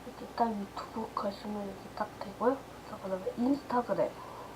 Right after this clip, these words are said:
잠깐만요. 페이지 찾을 수 없던데. 이런 식으로 제가 한 일 년 좀 그 정도 시작했는데,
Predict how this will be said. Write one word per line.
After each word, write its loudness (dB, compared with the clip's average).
잠깐만요. -6
페이지 -2
찾을 0
수 -8
없던데. -8
이런 10
식으로 8
제가 2
한 2
일 8
년 12
좀 8
그 2
정도 6
시작했는데, 6